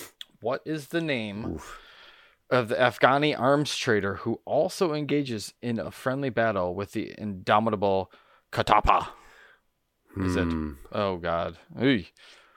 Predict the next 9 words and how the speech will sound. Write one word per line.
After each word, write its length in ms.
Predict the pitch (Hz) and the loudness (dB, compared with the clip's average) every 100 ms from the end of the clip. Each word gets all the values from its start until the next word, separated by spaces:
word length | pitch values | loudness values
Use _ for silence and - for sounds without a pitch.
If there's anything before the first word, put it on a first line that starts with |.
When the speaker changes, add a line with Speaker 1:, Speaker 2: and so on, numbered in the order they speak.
| _ _ _ _ - | _ _ _ _ 2
Speaker 1:
Parvez 380 | 135 135 147 135 | 6 8 6 6
Sultan, 680 | 156 151 135 107 101 92 - | 6 6 6 2 2 -2 -4
Jalal 600 | 98 113 123 127 123 123 | 0 4 8 10 8 6
Wasim, 760 | 90 110 - 127 113 101 95 80 _ _ _ - | 4 2 2 -2 0 -2 -6 -10 _ _ _ -4
Imad 520 | 139 120 110 107 - | 0 2 2 -2 -6
Zarhadi, 800 | 101 104 104 107 104 98 101 98 | 0 4 4 4 0 0 -4 -4
or 180 | 95 95 | -4 -4
Aslam 440 | - 95 - 92 92 | -2 -2 -2 -6 0
Khan? 500 | 92 87 87 82 | 2 4 2 0